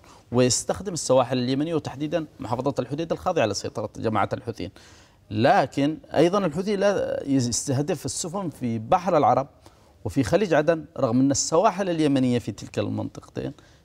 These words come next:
هي سواحل يمنية خاضعة للحكومة، لكنه يستهدفها من البر اليمني. نوع المواجهة هو عبارة عن قصف متبادل.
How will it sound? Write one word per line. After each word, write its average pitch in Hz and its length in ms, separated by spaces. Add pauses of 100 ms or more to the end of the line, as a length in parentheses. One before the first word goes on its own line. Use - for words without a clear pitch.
هي 139 200
سواحل 131 360
يمنية 143 180
خاضعة 175 260
للحكومة، 165 380
لكنه 135 280
يستهدفها 147 400
من 156 140
البر 151 280
اليمني. 101 280 (400)
نوع 226 160
المواجهة 180 440
هو 180 180
عبارة 175 260
عن 170 80
قصف 156 240
متبادل. 110 400